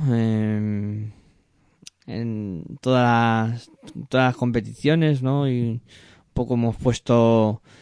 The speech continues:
las bases, ¿no? Para a partir de la semana que viene ya, em, poder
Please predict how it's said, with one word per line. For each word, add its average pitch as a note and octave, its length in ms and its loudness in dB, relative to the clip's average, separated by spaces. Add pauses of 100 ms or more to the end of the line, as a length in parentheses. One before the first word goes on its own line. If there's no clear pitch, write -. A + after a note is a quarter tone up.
(300)
las A#2+ 240 2
bases, C3 380 4
¿no? A#2 180 0
Para A2+ 540 2
a A2 80 -2 (160)
partir A2+ 300 -2
de A#2 80 2
la A#2 200 4
semana A#2 300 0
que A2 100 -2
viene A#2 240 0
ya, A2+ 260 0 (520)
em, A2 680 -2 (120)
poder B2 720 4